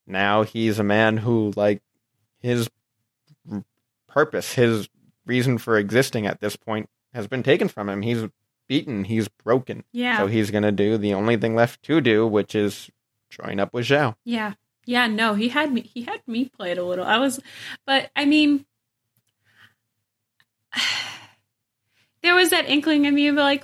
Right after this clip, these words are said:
Speaker 2: "Why, though? You seem like a nice guy. Why, w-, like, you don't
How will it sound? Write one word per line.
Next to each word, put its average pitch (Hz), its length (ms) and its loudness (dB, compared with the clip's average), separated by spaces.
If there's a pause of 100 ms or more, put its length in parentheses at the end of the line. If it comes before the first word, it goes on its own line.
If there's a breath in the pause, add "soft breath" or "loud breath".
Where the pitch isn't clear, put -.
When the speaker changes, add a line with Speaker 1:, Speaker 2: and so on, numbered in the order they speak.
(120)
Speaker 2:
"Why, 339 460 2
though? 214 200 2
You 208 180 0
seem 359 320 2
like 381 220 0
a 311 80 0
nice 269 500 2
guy. 226 640 0
Why, 254 320 2
w-, 381 200 -2
like, 269 300 2
you 285 260 2
don't 339 340 0